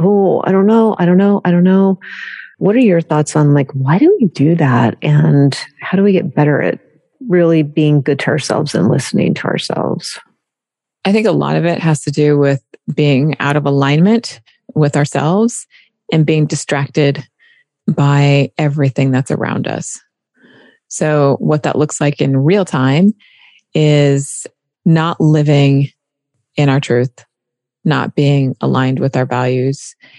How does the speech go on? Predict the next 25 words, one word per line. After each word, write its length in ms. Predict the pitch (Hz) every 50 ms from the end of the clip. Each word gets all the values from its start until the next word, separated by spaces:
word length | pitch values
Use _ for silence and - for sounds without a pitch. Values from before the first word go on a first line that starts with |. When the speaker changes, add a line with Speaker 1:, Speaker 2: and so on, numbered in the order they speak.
| - - - _ _ _
Speaker 2:
and 480 | 165 160 156 160 156 151 151 151 151 - - _ _ _ _
then 280 | 160 147 160 151 151 160
going 320 | 156 147 156 151 151 156
to 80 | 151 -
Instagram 920 | - 151 151 - - - 147 160 147 147 143 143 143 143 143 143 143 135 - _
or 100 | - 151
your 120 | 147 143 147
social 360 | 143 - 147 143 151 - 160
media 340 | 151 147 147 143 147 147 147
platform 520 | - - 156 139 - _ - 147 143 143
that 120 | 143 - -
you 100 | 151 156 156
love, 580 | 147 139 139 139 139 139 143 139 135 139 - - - - - - -
Speaker 1:
<laughs> 240 | - - - - -
Speaker 2:
or 120 | 160 - 233
even 260 | - 185 254 247 226
podcasts 840 | 185 233 175 131 156 202 - - 139 117 113 135 - - - - - _
now 340 | - 127 123 123 123 - - _
are 160 | 143 135 139
just, 260 | 139 131 135 131 - -
like, 260 | 135 120 - - - _
so 380 | _ - - - - 160 143 139
distracting, 760 | 131 - 139 - - - 98 95 135 - - 156 165 180 196 - _ _ _ _ _ _ _ _ - - - _ _
instead 640 | - 165 160 151 - - - - 156 143 151 160 - _ _
of, 480 | 135 131 131 135 156 180 190 196 -